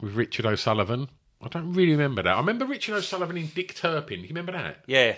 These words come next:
Speaker 1: I used to love that.
Speaker 2: Yeah, I like Dick Turpin.
Speaker 1: Uh,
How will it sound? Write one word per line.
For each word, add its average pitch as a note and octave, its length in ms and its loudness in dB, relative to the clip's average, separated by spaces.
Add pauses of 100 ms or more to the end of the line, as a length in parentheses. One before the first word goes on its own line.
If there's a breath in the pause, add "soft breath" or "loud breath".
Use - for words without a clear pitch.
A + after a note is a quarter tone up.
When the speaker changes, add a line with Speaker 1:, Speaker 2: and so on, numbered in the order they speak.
Speaker 1:
I A#2 40 -12
used - 140 -12
to E2 80 -10
love G#2 340 -12
that. D2+ 240 -12
Speaker 2:
Yeah, B2+ 120 2
I C#3+ 80 6
like A#2 260 -2
Dick - 180 -12
Turpin. G#2+ 460 -4 (1160 soft breath)
Speaker 1:
Uh, G#2 440 2